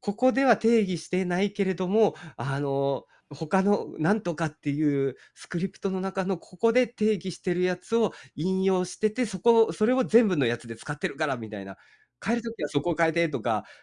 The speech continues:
「ここをいじる以上はあそこもいじらないとおかしくなるよ」とか、なんか、そういうのをもう随所に書いてますね。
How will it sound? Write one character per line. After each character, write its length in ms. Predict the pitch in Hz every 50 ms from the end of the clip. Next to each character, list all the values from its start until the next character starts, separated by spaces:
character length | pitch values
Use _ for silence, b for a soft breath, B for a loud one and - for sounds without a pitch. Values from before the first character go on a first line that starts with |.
| B B
「こ 160 | - - 170
こ 140 | - 254 269
を 80 | 262 247
い 120 | 233 247
じ 140 | 233 277 294
る 120 | 240 180
以 60 | 165
上 200 | 156 - 196 175
は 140 | 151 135 123
あ 60 | 139
そ 100 | 143 190
こ 120 | 196 240 220
も 140 | 214 220 220
い 80 | 202
じ 100 | 175 233
ら 100 | 226 214
な 120 | 202 196 180
い 80 | 147
と 80 | - 123
お 40 | 123
か 120 | 220 233
し 80 | 226 -
く 80 | 202
な 80 | 127 135
る 100 | 135 120
よ」 160 | 120 120 120
と 100 | 127 117
か、 240 | 104 110 107 107 b b b b b
な 100 | 139 127
ん 40 | 120
か、 260 | - 120 110 104 - _ _ _ _ _ _ -
そ 60 | 170 175
う 60 | 185
い 80 | 190 185
う 60 | 170
の 120 | 156 113
を 260 | 113 110 98 107 107 _ b b b b b _ -
も 120 | 120 120
う 40 | 113
随 280 | _ - 180 214 233 196
所 160 | - 160 139
に 120 | 123 107
書 140 | - - -
い 60 | 104
て 120 | - 98 87
ま 140 | 90 92
す 180 | 90 - - 90
ね。 200 | 92 90 92 98